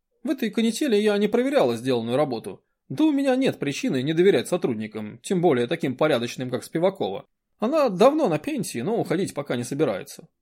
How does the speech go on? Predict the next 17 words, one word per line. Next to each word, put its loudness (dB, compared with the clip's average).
Вы 0
можете -2
выписать -2
для -4
меня -2
номер -2
испорченного -8
документа? -2
Женщина -2
открыла 0
толстую -4
папку -4
и -2
через -4
минуту 0
протянула -2
листок. -8